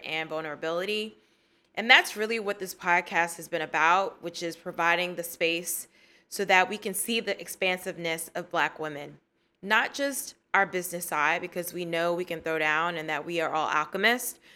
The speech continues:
but also our humanity. We covered a lot of topics in this episode, including dealing with grief and forgiveness, the power of standing in your own truth, and the importance of embracing change.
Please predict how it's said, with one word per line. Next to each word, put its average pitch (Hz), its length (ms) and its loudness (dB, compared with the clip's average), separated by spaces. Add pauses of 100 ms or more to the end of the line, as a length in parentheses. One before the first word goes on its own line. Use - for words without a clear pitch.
(200)
but 208 140 6
also 240 440 6
our 196 200 4
humanity. 170 680 -2 (160)
We 196 60 -10
covered 240 280 4
a 226 80 6
lot 214 200 10
of 220 80 2
topics 196 400 4
in 180 80 -2
this 180 140 -4
episode, 175 640 2
including 175 720 -4
dealing 180 520 -2
with 170 200 -6
grief 196 380 -2
and 170 120 -6
forgiveness, 190 880 -4
the 165 60 -18
power 190 400 8
of - 200 0
standing 180 460 0
in 175 100 -4
your 175 180 -2
own 170 200 -4
truth, 196 480 -4 (420)
and 185 100 -6
the 196 80 2
importance 269 480 0
of 247 100 -4
embracing 220 520 0
change. 165 680 -4